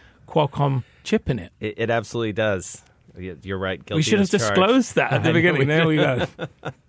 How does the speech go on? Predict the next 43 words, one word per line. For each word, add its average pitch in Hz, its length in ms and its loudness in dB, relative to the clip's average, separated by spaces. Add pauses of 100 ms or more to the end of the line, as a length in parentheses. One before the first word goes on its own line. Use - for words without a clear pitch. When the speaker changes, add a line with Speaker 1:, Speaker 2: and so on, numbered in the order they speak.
(320)
Speaker 2:
Well, 202 180 4
and 180 200 2
I'm 240 300 2
also 160 320 0
fascinated 131 520 0
by 123 120 0
this 117 180 -4
idea. 135 160 2
I - 20 -2
mean, 135 120 -4
the 135 100 -2
other 190 180 -2
name 156 200 -2
we 127 120 -4
have 117 260 -4
not 123 220 -2
brought 123 180 0
into 117 160 -6
the 110 60 -8
conversation 139 460 -6
yet 131 160 -4
is 143 140 -6
Intel. - 680 -8
Speaker 1:
Right. 143 260 2
Speaker 2:
Yeah, - 100 -4
I 156 60 -6
mean, 165 220 -4
and, 151 400 -6 (260)
you 120 80 -4
know, 127 40 0
which 131 180 0
is 123 160 -2
the 113 120 -6
behemoth 165 460 -4
of 135 160 -6
the, - 140 -10
of 104 80 -8
the 107 80 -10
chip - 240 -6
industry. 104 480 -2
I 110 100 -4
confess 120 540 -4
that, 107 320 0